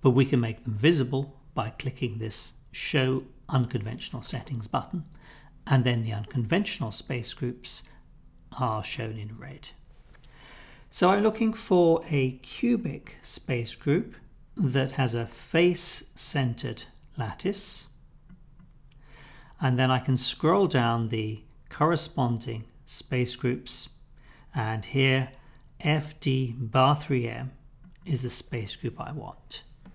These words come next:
Now when that's selected, we get some information on the right-hand side about this space group,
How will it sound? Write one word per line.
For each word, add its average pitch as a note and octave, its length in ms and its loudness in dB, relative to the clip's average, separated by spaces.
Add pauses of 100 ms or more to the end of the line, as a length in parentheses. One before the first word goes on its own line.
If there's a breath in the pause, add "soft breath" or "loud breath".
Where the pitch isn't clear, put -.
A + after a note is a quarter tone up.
(400)
Now C#3 160 -2
when B2 180 2
that's A#2+ 260 -2
selected, C#3+ 600 -2
we C3 100 2
get A#2 240 -2
some A#2 220 0
information C3+ 760 2
on A#2+ 360 -2
the A2 260 -6 (140)
right-hand D3 680 2
side C#3+ 460 0
about B2+ 380 -4
this A2+ 180 -6
space - 520 -6
group, G3+ 320 -2